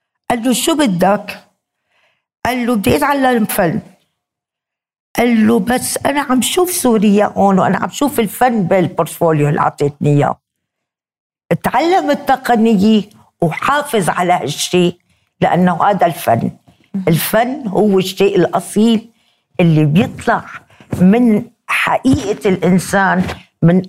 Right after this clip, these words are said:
Speaker 1: أرض، وما بالضرورة الأرض بالمعنى الجغرافي، بس بيطلع من ب-، بأصالة أكتر. وهيك كان الحقيقة فاتح مدرس.
Speaker 2: مم.
Speaker 1: وفاتح المدرس بالتحديد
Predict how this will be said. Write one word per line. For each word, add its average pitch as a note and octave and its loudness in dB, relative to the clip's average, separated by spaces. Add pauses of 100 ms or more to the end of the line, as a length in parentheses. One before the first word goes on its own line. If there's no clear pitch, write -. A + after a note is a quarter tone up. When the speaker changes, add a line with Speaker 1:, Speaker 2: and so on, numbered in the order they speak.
Speaker 1:
أرض، G#3+ -2
وما G3 2
بالضرورة F#3+ 0 (160)
الأرض G#3 0 (440)
بالمعنى F#3 2
الجغرافي، F#3 0 (380)
بس G3+ -2 (120)
بيطلع F#3 2
من F#3+ 2 (420)
ب-، E3 4
بأصالة G3+ 0
أكتر. - -6 (500)
وهيك B3+ 0
كان A#3 2
الحقيقة - 0
فاتح G#3 -2
مدرس. F3 0 (220)
Speaker 2:
مم. G3 -8
Speaker 1:
وفاتح D4 0
المدرس F#3+ 2
بالتحديد F3 0